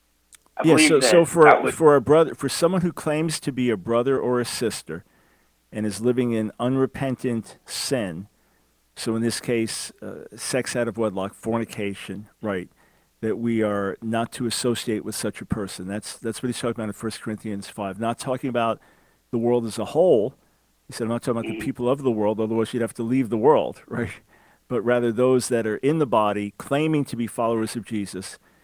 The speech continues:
Speaker 2: and living in blatant, unrepentant sin, yes, that we are to separate ourselves from them. Mm-hmm.
Speaker 1: Okay, so my question now, to make it very specific and personal, 'cause, uh, this is a personal matter that I'm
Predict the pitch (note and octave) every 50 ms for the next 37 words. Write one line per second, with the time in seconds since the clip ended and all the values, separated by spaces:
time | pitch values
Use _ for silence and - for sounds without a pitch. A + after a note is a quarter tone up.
0 | _ _ _ - A2 A2+ A2+ A2 A2+ B2+ B2+ A#2 B2 A#2+ A#2 G#2+ G#2+ G#2+ G2 A2
1 | A2+ A#2 A#2 G#2+ - A2 G#2+ G2 - - _ - A#2+ A#2 A2 G#2+ - - A#2+ G#2
2 | D#2 G2 F#2+ - - - C3+ A#2 G2+ F#2 F#2 F#2 F#2+ _ _ _ _ - - B2+
3 | A#2+ G#2 G2 - - A2 G2+ A2 G#2+ G#2 G#2 - - - A2 - A2+ G#2+ G2 G2+
4 | F#2+ - - A2+ F#2+ F#2 F#2 - - - G2 F#2+ - - - - _ - - G#2
5 | G#2 B2 C#3+ E3 _ _ _ _ _ _ _ _ _ _ _ _ _ _ _ _
6 | - - D3+ C#3+ - B2+ - - - - E3+ D#3 D3+ D3+ D3+ D3+ D3+ - - F3+
7 | F3+ F3+ - F3 D#3+ D#3+ D#3 D3+ D3 C#3+ D3 D3+ D3+ D3+ D3+ D3+ - A2+ G#2+ -
8 | _ _ _ _ - C#3+ C#3 C#3 C3+ B2+ B2+ - - B2 - - C3+ B2 - A#2+
9 | A2 - G#2 G2+ _ - B2 A#2 A2+ - - - G#2+ G2+ G2 - - G#2 G2 _
10 | _ - - _ _ - A#2 A2 A2 G#2+ - A2+ G2 - _ - G#2+ G#2 - -
11 | G#2 G2 G2 G2+ G#2 G#2 G2+ G#2 G2+ G#2 G#2 G#2 G#2 G#2